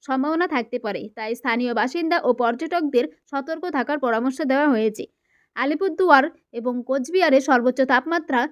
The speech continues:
তেত্রিশ ডিগ্রি সেলসিয়াস এবং সর্বনিম্ন তাপমাত্রা হচ্ছে পঁচিশ ডিগ্রি সেলসিয়াসের কাছাকাছি থাকতে পারে। আবহাওয়া অফিস জানিয়েছে,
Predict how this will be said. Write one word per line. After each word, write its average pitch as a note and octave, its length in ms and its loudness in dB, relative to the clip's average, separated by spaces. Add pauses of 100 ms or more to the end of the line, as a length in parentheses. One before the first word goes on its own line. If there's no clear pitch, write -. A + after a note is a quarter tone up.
(140)
তেত্রিশ D#4+ 400 -6
ডিগ্রি F4+ 260 -4
সেলসিয়াস G3+ 420 2
এবং D#4 180 2
সর্বনিম্ন E4 400 2 (100)
তাপমাত্রা E4+ 360 -2
হচ্ছে E4 240 -4
পঁচিশ A#3 320 -2
ডিগ্রি D#4+ 240 -4
সেলসিয়াসের C4+ 460 2
কাছাকাছি B3+ 340 -2 (100)
থাকতে A#3 240 -4
পারে। G#3+ 220 -4 (320)
আবহাওয়া C4 400 -4
অফিস C#4 220 -8
জানিয়েছে, C#4+ 400 0